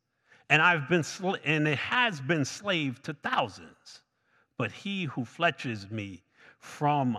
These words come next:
my good name robs me of that which not enriches him and makes me poor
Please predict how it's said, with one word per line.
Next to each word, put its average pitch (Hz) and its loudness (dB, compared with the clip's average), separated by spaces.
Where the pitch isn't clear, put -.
my 127 0
good 170 4
name 147 2
robs 156 4
me 123 0
of 107 0
that 170 4
which 143 4
not 233 10
enriches 285 4
him 98 2
and 117 0
makes 147 -2
me 120 -4
poor 90 -8